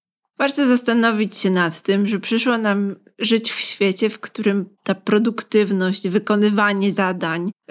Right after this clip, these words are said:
dążenie do celu, robienie mnóstwa rzeczy, bycie zajętym są w jakiś sposób gloryfikowane, a szukanie własnej drogi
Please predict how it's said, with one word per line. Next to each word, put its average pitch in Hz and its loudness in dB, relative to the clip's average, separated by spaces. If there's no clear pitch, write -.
dążenie 214 4
do 190 0
celu, 185 -2
robienie 208 2
mnóstwa 208 2
rzeczy, 196 0
bycie 220 2
zajętym 233 2
są 226 0
w 220 0
jakiś 240 2
sposób 226 -4
gloryfikowane, 220 0
a 175 0
szukanie 196 0
własnej 196 0
drogi 202 2